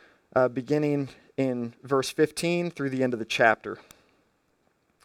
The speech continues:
Paul says this, "For this reason, because I've heard of your faith in the Lord Jesus, and I've heard of your love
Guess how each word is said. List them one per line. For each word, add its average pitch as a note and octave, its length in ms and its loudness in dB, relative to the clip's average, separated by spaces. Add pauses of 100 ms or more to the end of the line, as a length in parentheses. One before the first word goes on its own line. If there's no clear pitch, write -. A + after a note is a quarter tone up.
(760)
Paul B2 160 2
says A#2 240 0
this, - 480 -6 (180)
"For - 180 -2
this D#3+ 280 2
reason, E3 520 -4
because D3+ 320 0
I've C#3 220 8
heard G3+ 320 4
of E3+ 80 -2
your D#3+ 100 0
faith - 540 -4 (300)
in C3+ 100 0
the C3 80 2
Lord B2 280 0
Jesus, A2+ 380 -8
and A#2+ 120 -4
I've A#2 100 -2
heard A#3 260 6
of G3 120 4
your G3 100 8
love D3 420 6